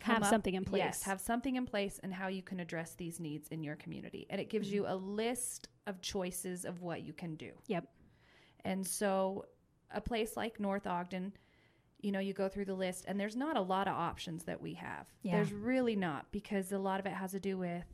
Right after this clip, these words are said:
Speaker 1: uh, mass transit and putting things near mass transit.
Speaker 2: Yeah.
Speaker 1: And North Ogden doesn't
Speaker 2: It doesn't,
Speaker 1: have any.
Speaker 2: it's not applicable.
Speaker 1: But it made us all look at it.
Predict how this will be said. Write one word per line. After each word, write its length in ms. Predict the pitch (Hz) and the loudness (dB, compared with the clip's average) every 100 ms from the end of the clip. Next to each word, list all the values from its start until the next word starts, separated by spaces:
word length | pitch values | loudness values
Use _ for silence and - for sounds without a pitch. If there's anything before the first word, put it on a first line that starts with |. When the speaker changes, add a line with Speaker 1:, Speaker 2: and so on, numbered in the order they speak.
| - | -4
Speaker 1:
uh, 240 | 190 180 180 | -2 -2 -2
mass 280 | 180 180 - | -2 -2 -4
transit 560 | - 202 196 185 175 | 0 0 2 0 -2
and 80 | 185 | -4
putting 280 | 185 190 180 | -4 -4 -4
things 280 | 180 175 170 | -6 -6 -6
near 140 | 165 | -6
mass 260 | 160 160 - | -4 -6 -6
transit. 560 | 233 220 214 214 208 - | -4 -2 -2 -2 -4 -6
Speaker 2:
Yeah. 180 | 202 147 151 | -6 -6 -4
Speaker 1:
And 100 | 233 | -2
North 220 | 214 208 | 0 0
Ogden 300 | 185 180 180 | 0 -2 -4
doesn't 160 | 180 196 | -2 2
Speaker 2:
It 20 | |
doesn't, 120 | 233 | 4
Speaker 1:
have 80 | 208 | 4
any. 60 | 180 | 2
Speaker 2:
it's 120 | - | 0
not 100 | 185 | -2
applicable. 360 | 175 214 233 - | -4 -6 -4 2
Speaker 1:
But 100 | 226 | 2
it 120 | 214 | 2
made 220 | 226 233 | 2 2
us 160 | 240 233 - | 2 -2 0
all 280 | 208 233 254 | 4 4 4
look 220 | 233 220 | 0 0
at 160 | 190 180 | -2 -2
it. 140 | 185 | -2